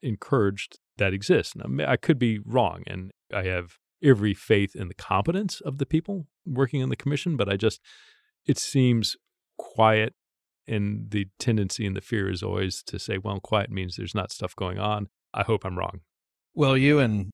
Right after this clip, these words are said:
Speaker 2: us and so many other people. So let's talk a little bit in our last few minutes about the future. So regardless of what this January sixth committee does, what are some of the things,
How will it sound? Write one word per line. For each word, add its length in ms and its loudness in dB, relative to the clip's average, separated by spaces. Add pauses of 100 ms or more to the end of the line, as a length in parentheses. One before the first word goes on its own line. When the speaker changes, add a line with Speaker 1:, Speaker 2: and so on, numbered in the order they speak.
Speaker 2:
us 320 2
and 280 -6
so 200 4
many 200 6
other 180 2
people. 260 -4
So 160 4
let's 260 4
talk 220 6
a 40 -2
little 200 6
bit 260 4
in 120 2
our 160 2
last 260 0
few 140 -2
minutes 260 -2
about 240 -2
the 60 -6
future. 480 -6 (440)
So 280 8
regardless 800 6 (120)
of 680 2 (240)
what 260 0
this 240 0
January 460 2
sixth 320 -6
committee 360 -2
does, 400 -6 (320)
what 320 6
are 80 6
some 240 2
of 60 0
the 100 0
things, 600 0